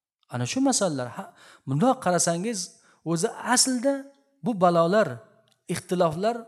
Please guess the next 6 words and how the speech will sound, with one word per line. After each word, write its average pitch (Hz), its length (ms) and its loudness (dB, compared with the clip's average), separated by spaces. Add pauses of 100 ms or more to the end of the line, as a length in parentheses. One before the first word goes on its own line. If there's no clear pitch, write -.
(240)
aslida 214 480 -2 (640)
ilmsizlik 147 560 -2
evaziga 120 340 -8
kelib - 140 -12
chiqar 110 200 -12
ekan. 101 240 -20